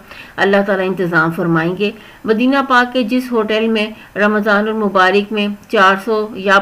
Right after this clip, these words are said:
पाँच सौ रियाल में कमरा मिलता था, उसमें हमारा इंतज़ाम सिर्फ साठ रुपये रियाल फ़ी दिन मुकर्रर हुआ। कुल चार सौ रियाल बनते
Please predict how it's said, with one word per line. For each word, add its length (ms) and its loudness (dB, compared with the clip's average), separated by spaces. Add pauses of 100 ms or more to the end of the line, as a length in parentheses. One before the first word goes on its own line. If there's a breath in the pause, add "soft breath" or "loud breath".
पाँच 220 -2
सौ 140 -2
रियाल 300 2
में 140 -2
कमरा 300 0
मिलता 340 -2
था, 240 -6 (340 loud breath)
उसमें 320 -2
हमारा 420 0
इंतज़ाम 600 0 (220)
सिर्फ 300 0 (320 loud breath)
साठ 300 4
रुपये 300 0
रियाल 400 4
फ़ी 220 -4
दिन 180 0
मुकर्रर 400 -2
हुआ। 300 -4 (1700 loud breath)
कुल 240 4
चार 360 6
सौ 200 0
रियाल 300 4
बनते 360 0